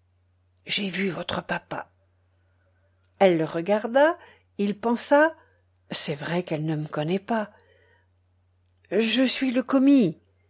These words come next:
J'ai vu votre papa là-bas. » Puis il ne sut que dire. Il regarda mademoiselle Van Stoel. Était-elle belle vraiment ? Il fallait attendre pour se prononcer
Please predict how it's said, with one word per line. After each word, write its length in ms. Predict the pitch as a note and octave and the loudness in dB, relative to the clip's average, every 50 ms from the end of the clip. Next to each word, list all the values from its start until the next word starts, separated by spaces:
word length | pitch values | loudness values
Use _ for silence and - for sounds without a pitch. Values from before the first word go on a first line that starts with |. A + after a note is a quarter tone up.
| _ _ _ | _ _ _
J'ai 380 | _ - - F#3+ F#3+ F#3 F#3 F3+ | _ -8 -2 0 2 2 2 2
vu 200 | E3 F3 G3+ G3+ | 2 2 0 0
votre 320 | E3+ F3 F3+ - - G3+ | 2 0 -2 -2 -2 -2
papa 460 | F#3+ - G#3+ G#3 G#3 - F3+ D#3+ D#3+ | 0 2 2 2 2 2 4 4 4
là-bas. » 460 | D#3+ E3 E3 D#3 D#3+ D3 A#2 - - _ _ _ _ _ _ _ _ _ _ _ _ _ _ _ _ _ _ _ _ _ _ _ _ _ _ _ _ _ _ _ _ _ _ | 4 2 2 2 0 0 -2 -4 -8 _ _ _ _ _ _ _ _ _ _ _ _ _ _ _ _ _ _ _ _ _ _ _ _ _ _ _ _ _ _ _ _ _ _
Puis 380 | - - D4 D4+ D#4 D#4 - - _ | -2 2 4 4 4 2 0 0 _
il 200 | D#4 D#4+ D#4 D4+ | 4 4 6 6
ne 100 | D4 C4+ | 4 4
sut 200 | - - D#4 D4+ | 2 0 -4 -4
que 120 | - - | -2 -4
dire. 540 | G#3 D#3+ E3 A3 A3 F3+ D#3 - - - E3 - _ _ _ _ _ _ _ _ _ _ _ _ | -4 -2 -2 -2 -2 -2 -2 -2 -6 -8 -10 -12 _ _ _ _ _ _ _ _ _ _ _ _
Il 220 | F#3 F#3 F#3+ F#3 F#3+ | 0 0 0 0 0
regarda 580 | F#3 G3 F#3+ F#3+ G3 F3+ E3 E3 E3+ E3 E3+ | 0 0 2 4 2 2 2 2 2 2 2
mademoiselle 640 | G3 A3 A3 G3+ G3 F3+ F3 F3 E3+ F3+ F3 F3 F3 | 2 2 2 2 2 0 0 -2 0 2 0 0 0
Van 260 | E3+ F3 E3+ E3+ F3 | 0 -2 -2 -2 -2
Stoel. 600 | E3+ - - - - C3+ C#3+ D3+ F3 G3+ F#3 - - _ _ _ _ _ _ _ _ _ _ _ _ _ _ - | -6 -8 -12 -12 -10 -8 -6 -6 -6 -6 -6 -10 -12 _ _ _ _ _ _ _ _ _ _ _ _ _ _ -6
Était-elle 560 | G3 F#3 - - G#3+ G#3 - G#3+ G3+ F3+ F3 | -6 -4 0 -2 -2 0 2 0 0 0 0
belle 340 | D#3+ D#3+ F#3+ C4 E4+ G4 F#4 | 4 6 8 8 8 6 4
vraiment ? 460 | F4 - - B3 A#3 A3+ A#3 C#4 E4+ G#4 - _ _ _ _ _ _ _ _ _ _ _ _ _ _ _ _ _ _ _ _ | 0 -2 -2 -2 0 0 0 0 -2 -4 -6 _ _ _ _ _ _ _ _ _ _ _ _ _ _ _ _ _ _ _ _
Il 140 | C#4 C#4 C4+ | -4 -4 2
fallait 380 | - E4 F4+ G4+ G#4 G4 - | 4 4 6 6 4 4 4
attendre 600 | A3 F3 - - G3+ F#3 F3 E3+ E3+ E3 - F3 E3 | 2 2 2 0 -2 -2 0 0 -2 -4 -4 -8 -8
pour 220 | - - F#3 - | -8 -10 -10 -8
se 100 | - G#3 | -8 -8
prononcer 720 | F#3 - - A3 G#3+ A3 A#3 A#3 - - D#4+ E4+ F4 | -8 -4 -2 0 0 0 0 -2 -2 -2 -2 -4 -4